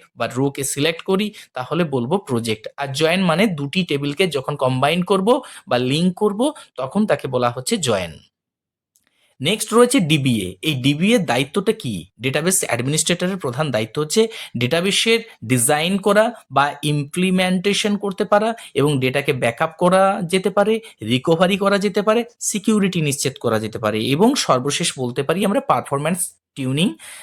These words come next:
যা ইউজার অ্যাক্সেস ম্যানেজমেন্টেও কাজে লাগতে পারে। তাহলে এটা হলো ডেটাবেস অ্যাডমিনিস্ট্রেটরের দায়িত্ব।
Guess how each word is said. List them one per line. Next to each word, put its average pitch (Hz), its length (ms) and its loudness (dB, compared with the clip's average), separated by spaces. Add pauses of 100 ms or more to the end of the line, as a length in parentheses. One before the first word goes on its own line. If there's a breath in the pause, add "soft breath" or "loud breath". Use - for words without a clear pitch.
(120 loud breath)
যা 123 220 0
ইউজার 127 460 2
অ্যাক্সেস 147 340 -6
ম্যানেজমেন্টেও 120 500 -2
কাজে - 300 -4
লাগতে 104 300 -4
পারে। 104 240 -2 (260 loud breath)
তাহলে 151 240 -6 (180)
এটা 147 220 2
হলো 165 140 0 (300 loud breath)
ডেটাবেস 135 420 0 (260)
অ্যাডমিনিস্ট্রেটরের 131 800 -4
দায়িত্ব। - 360 -4